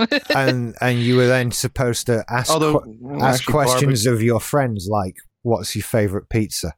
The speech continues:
Speaker 3: Could you imagine if Cambridge Analytica got hold of this information?
Speaker 2: I know, it's crazy stuff, isn't it?
Speaker 3: It would be terrifying.
Speaker 2: Um, and that was apparently a game of some description. And if you asked and answered enough questions, you would win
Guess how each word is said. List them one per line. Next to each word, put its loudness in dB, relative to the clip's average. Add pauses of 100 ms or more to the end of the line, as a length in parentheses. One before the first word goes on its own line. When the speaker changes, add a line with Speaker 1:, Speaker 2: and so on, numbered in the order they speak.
Speaker 3:
Could -4
you 0
imagine 0
if -2
Cambridge 0
Analytica 0
got 0
hold -2
of 0
this 0
information? 0
Speaker 2:
I 0
know, 2
it's -2
crazy -2
stuff, -2
isn't -2
it? -6
Speaker 3:
It -2
would 2
be 0
terrifying. -4 (300)
Speaker 2:
Um, 2
and 0
that -2
was 2
apparently 0
a 2
game 0 (680)
of 0
some 0
description. -2 (580)
And 0
if 2
you 4
asked -2
and 0
answered 0
enough -2
questions, -4
you -6
would -4
win -2